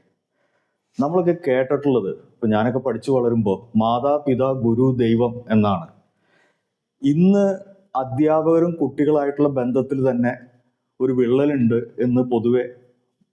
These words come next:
ആഹ്, ഒരു രക്ഷിതാവ് എന്നുള്ള രീതിയിൽ എനിക്ക് മനസ്സിലാക്കാൻ പറ്റുന്നു. നമ്മുടെ കുട്ടികൾക്ക് സത്യത്തിൽ എന്ത് പറ്റി, അല്ലെങ്കിൽ നമ്മുടെ അധ്യാപകർക്ക് എന്ത് പറ്റി?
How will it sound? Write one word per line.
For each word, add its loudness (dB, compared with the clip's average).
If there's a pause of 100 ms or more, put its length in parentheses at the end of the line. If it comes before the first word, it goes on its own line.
(120)
ആഹ്, 2
ഒരു 2
രക്ഷിതാവ് 0
എന്നുള്ള 0
രീതിയിൽ 2
എനിക്ക് 0
മനസ്സിലാക്കാൻ -2
പറ്റുന്നു. -2 (1300)
നമ്മുടെ 0
കുട്ടികൾക്ക് -2 (540)
സത്യത്തിൽ 0
എന്ത് 0
പറ്റി, -2
അല്ലെങ്കിൽ 4
നമ്മുടെ 0
അധ്യാപകർക്ക് 0
എന്ത് -4
പറ്റി? 0